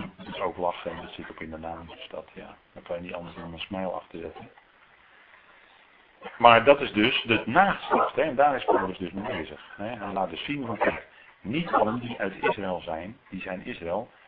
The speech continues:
niet iedereen die nageslacht is van Abraham kan zomaar claimen dat hij ook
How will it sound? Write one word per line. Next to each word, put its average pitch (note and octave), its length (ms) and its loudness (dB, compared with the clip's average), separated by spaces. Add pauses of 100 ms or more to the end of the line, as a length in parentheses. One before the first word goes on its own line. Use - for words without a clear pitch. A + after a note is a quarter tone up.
(160)
niet A#2 380 -6
iedereen G#2 500 -2
die F#2+ 340 -6
nageslacht A2 720 4
is - 120 -8
van - 300 -2
Abraham - 360 -2
kan - 220 -2
zomaar G#2 440 0
claimen G2+ 380 -4
dat G2 180 0
hij G2+ 200 -8
ook F2 280 -6